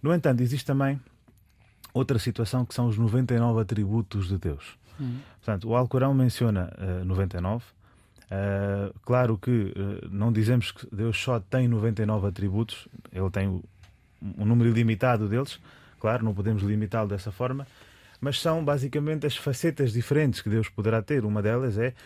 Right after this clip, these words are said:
Speaker 1: o misericordioso, o compassivo, eh, aquele que ama, o juiz, o benevolente, só para dizer alguns, o majestoso, o generoso.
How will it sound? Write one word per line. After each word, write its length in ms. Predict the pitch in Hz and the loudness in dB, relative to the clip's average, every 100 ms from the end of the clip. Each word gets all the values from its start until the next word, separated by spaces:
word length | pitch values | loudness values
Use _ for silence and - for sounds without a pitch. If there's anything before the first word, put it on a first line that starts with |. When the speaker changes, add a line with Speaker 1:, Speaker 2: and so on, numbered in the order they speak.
| - - | -12 -2
Speaker 1:
o 100 | 113 | 2
misericordioso, 840 | 107 113 104 98 110 143 104 98 | 4 2 0 0 2 2 2 0
o 40 | |
compassivo, 720 | 110 101 104 - 139 104 85 - - - - | -2 -2 -2 0 0 -2 -4 -14 -20 -20 -14
eh, 200 | - 101 | -10 -8
aquele 280 | 98 123 120 | -4 0 0
que 140 | - - | -2 -2
ama, 320 | 139 139 104 | 2 2 2
o 160 | 104 101 | 2 2
juiz, 400 | 101 123 139 101 | 4 4 4 2
o 60 | |
benevolente, 680 | 92 107 95 104 139 110 - _ _ _ - | 2 2 2 0 0 -2 -6 _ _ _ -4
só 140 | 117 | -4
para 160 | 110 101 | -2 -2
dizer 200 | 110 113 | 0 0
alguns, 420 | 104 117 139 104 | 0 0 0 0
o 80 | 104 | 0
majestoso, 680 | 104 95 90 131 135 98 | 0 -2 -4 0 0 0
o 40 | 95 | 0
generoso. 540 | 104 107 131 123 92 | 0 0 0 -2 -4